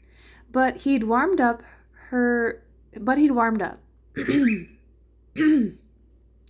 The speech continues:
Sorry. Her blood status was ambiguous, after all.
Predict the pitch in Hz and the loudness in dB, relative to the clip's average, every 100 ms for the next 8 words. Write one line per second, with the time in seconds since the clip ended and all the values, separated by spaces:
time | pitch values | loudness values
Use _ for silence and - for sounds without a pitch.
0 | - - 254 214 180 214 - - - - | -20 -10 -4 -4 -4 -12 -20 -20 -16 -14
1 | - - - _ 320 302 311 440 427 - | -16 -20 -20 _ 0 2 4 2 0 0
2 | 277 269 269 247 214 214 208 - 214 220 | 0 0 -4 -4 -2 -2 -4 -8 -6 -4
3 | 247 302 226 180 180 208 190 202 185 - | 0 0 -2 -4 -6 -6 -6 -8 -8 -10
4 | - | -14